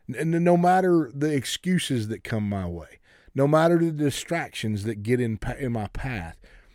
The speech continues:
that I press past those, that I keep my eyes on Jesus, that I don't allow myself to look to the left nor the right, that I keep my focus on who the King is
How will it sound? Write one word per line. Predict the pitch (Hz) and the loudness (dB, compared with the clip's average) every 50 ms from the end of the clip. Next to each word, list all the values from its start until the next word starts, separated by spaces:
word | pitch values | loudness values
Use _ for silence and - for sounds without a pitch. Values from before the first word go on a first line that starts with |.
| _ _ _ | _ _ _
that | - 127 | -2 -2
I | 123 117 | -2 -2
press | - - - - - 165 156 147 - - - - | -2 -2 0 0 0 0 -2 -4 -6 -10 -6 -4
past | - - 160 151 151 - - - - | -4 -4 -4 -4 -6 -8 -10 -10 -8
those, | 139 135 - 80 - - - - - _ _ _ _ _ _ _ | -8 -8 -8 -10 -12 -16 -18 -18 -18 _ _ _ _ _ _ _
that | - 113 | -6 -6
I | 110 | -6
keep | - - - 165 165 | -4 -2 -2 -2 0
my | 143 143 131 | 0 0 0
eyes | 127 117 127 131 139 151 156 143 131 | 0 0 -2 0 0 0 0 0 0
on | 151 151 147 135 | -2 -2 -2 -2
Jesus, | 117 117 135 151 139 107 92 95 87 - - - - - - - _ | -2 -4 -4 -4 -6 -6 -8 -10 -12 -14 -16 -18 -18 -20 -20 -20 _
that | - 120 123 | -4 -2 0
I | 127 | 4
don't | 135 151 160 160 156 - | 4 4 4 4 2 -2
allow | - 147 143 139 147 165 170 180 185 | -2 0 2 2 2 2 0 0 0
myself | 175 165 143 131 - - 147 135 123 - - | 2 2 0 0 -2 0 0 0 -2 -2 -4
to | - 127 | -2 -2
look | 131 139 - - | 0 -2 -2 -4
to | - 131 | -8 -6
the | 117 117 | -6 -2
left | 117 123 123 120 110 - | 0 0 0 0 -2 -4
nor | 135 123 120 110 | -4 -4 -2 -2
the | 107 101 | -2 -2
right, | 104 104 92 85 - - - - - _ _ _ _ _ _ _ _ _ _ - | -2 -2 -4 -6 -10 -14 -18 -20 -20 _ _ _ _ _ _ _ _ _ _ -4
that | 120 123 | -4 -4
I | |
keep | 120 - - 170 147 | -2 0 -2 0 0
my | 151 147 135 | 0 0 -2
focus | 120 - - - 180 190 - - 135 113 - - | -2 -2 0 2 4 4 4 2 0 -2 -2 -2
on | 117 110 104 | -4 -4 -2
who | 95 131 151 151 | 2 2 2 4
the | 143 135 | 2 0
King | - - - 160 151 147 131 | -4 -4 -4 -4 -2 -2 -2
is | 110 90 90 80 73 - - - - | -2 -4 -4 -6 -8 -12 -14 -16 -16